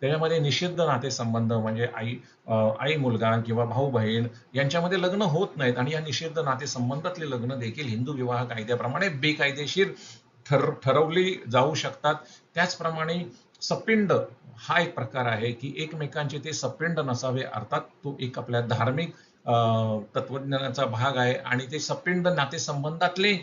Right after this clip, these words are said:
जे, अ, विवाह असतील तर ते देखील बेकायदेशीर ठरवता येतात. अशा पद्धतीने बेकायदेशीर पद्धत विवाह ठरवण्याची जी अधिकार आहे हा कोर्टाला हिंदू विवाह कायद्याच्या कलम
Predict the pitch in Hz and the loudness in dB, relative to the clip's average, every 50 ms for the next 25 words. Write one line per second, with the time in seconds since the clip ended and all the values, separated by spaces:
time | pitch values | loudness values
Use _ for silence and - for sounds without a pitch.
0 | - - - - - _ _ - 139 120 143 190 208 208 185 - - 143 147 147 | -6 -14 -20 -20 -20 _ _ -6 -2 4 6 6 6 6 4 0 -2 -2 0 0
1 | 135 131 139 143 143 143 135 143 135 - - 135 127 127 127 139 135 135 - - | 0 -2 -2 -2 -2 -2 -2 -2 -4 -4 -8 -10 -10 -8 -6 -6 -6 -6 -8 -8
2 | - 160 175 185 160 147 147 139 120 - - - 160 175 170 120 127 127 123 - | -4 -2 -2 -2 -2 -2 -4 -6 -6 -8 -10 -8 -6 -6 -4 -2 -2 -2 -2 -2
3 | 127 123 120 117 135 131 123 - - 165 185 190 185 - - _ _ _ _ - | -2 -4 -2 -2 -4 -4 -4 -4 2 2 2 2 2 -2 -8 _ _ _ _ -6
4 | 127 120 131 139 135 - 151 143 123 113 110 - 120 113 110 - - - 139 127 | -4 -2 -2 -2 -2 -4 -4 -4 -4 -4 -6 -4 -4 -4 -4 -4 -6 -6 -6 -4
5 | - 190 202 - - - 135 147 156 147 151 147 147 147 143 127 117 107 131 151 | -2 -4 -4 -6 -6 -8 -2 -2 -2 -2 -2 -4 -4 -4 -4 -6 -6 -4 -4 -4
6 | 151 - 156 143 143 139 147 143 - 156 156 156 - - 127 117 117 - 143 123 | -4 -4 -4 -4 -4 -4 -6 -6 -6 -6 -8 -8 -6 -6 -6 -6 -6 -8 -10 -12
7 | - - 117 127 131 123 139 135 143 139 - 127 120 127 135 135 127 127 123 135 | -10 -8 -6 -6 -4 -2 -2 -2 -2 -2 -2 -2 0 0 0 0 -2 -4 -4 -6
8 | 123 127 180 180 170 - - - - _ _ - 117 127 165 170 170 175 151 135 | -4 -2 0 0 -2 -4 -10 -16 -20 _ _ 0 2 4 4 6 6 6 6 6
9 | 127 127 120 147 151 - 151 143 135 135 - 165 170 175 185 190 185 - - - | 4 4 2 0 0 0 0 0 0 2 2 2 4 4 4 2 2 -2 -8 -16
10 | - - _ 120 123 127 147 170 185 175 165 156 156 151 165 165 151 143 139 135 | -20 -20 _ 0 2 2 4 4 4 4 4 2 4 2 2 2 2 2 2 4
11 | 143 147 143 - - - - - 135 135 143 - - | 2 0 0 0 -4 -6 -6 -4 -2 -2 -2 -2 -2